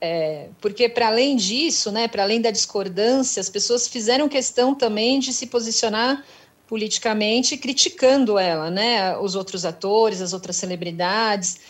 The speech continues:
É, é, co-, como se desenrola isso na prática? Como vocês veem?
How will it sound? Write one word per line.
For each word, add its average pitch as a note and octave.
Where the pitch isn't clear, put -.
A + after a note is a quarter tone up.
É, F#3
é, C3
co-, -
como D#4+
se -
desenrola G3+
isso F#3
na F3+
prática? E3
Como G3+
vocês G3+
veem? D3+